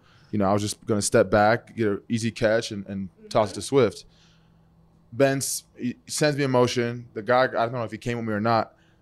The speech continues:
Speaker 2: I get set, and he presses me. I'm like, "Hey, this play is not gonna work." Either he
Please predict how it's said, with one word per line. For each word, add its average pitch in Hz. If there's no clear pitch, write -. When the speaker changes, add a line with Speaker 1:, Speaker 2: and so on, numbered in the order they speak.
Speaker 2:
I 110
get 113
set, 127
and 107
he 110
presses 123
me. 104
I'm 104
like, 101
"Hey, 110
this 104
play 117
is 104
not 107
gonna 104
work." 98
Either 117
he 123